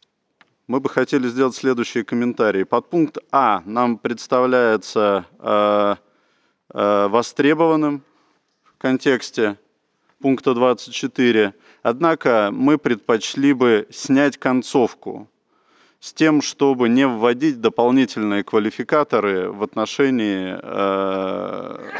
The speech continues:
обеспечения действия данных систем, э, с учетом и посредством, э,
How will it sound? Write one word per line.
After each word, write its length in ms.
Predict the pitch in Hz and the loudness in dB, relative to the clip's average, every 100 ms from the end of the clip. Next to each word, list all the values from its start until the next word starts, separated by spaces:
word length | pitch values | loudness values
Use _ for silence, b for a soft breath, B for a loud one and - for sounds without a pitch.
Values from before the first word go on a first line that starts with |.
| - | -6
обеспечения 960 | 117 120 - 127 - 147 123 107 95 92 _ B B B B B B B B | -6 -6 -8 -10 0 2 4 2 -2 -8 _ B B B B B B B B
действия 880 | 120 123 170 147 - 123 113 101 95 92 123 | -2 2 4 2 0 2 4 4 0 -6 -6
данных 440 | 113 135 127 110 | 0 2 2 -2
систем, 680 | - 120 - 165 160 139 110 - | -4 -10 -4 0 2 2 -2 -8
э, 580 | - 107 104 104 104 104 | -6 0 2 2 2 -2
с 260 | - - 139 - | -6 -10 -12 -12
учетом 760 | - 117 - 156 151 - 107 101 | -12 -10 -2 0 2 0 -2 -2
и 320 | 113 113 110 | -4 -2 -2
посредством, 1120 | 104 - 107 - 139 139 - 107 98 92 92 - | -2 -2 -2 0 0 0 -2 -2 -2 -2 -6 -6
э, 840 | 101 98 98 98 98 98 95 98 | -2 0 0 -2 -2 -2 -4 -8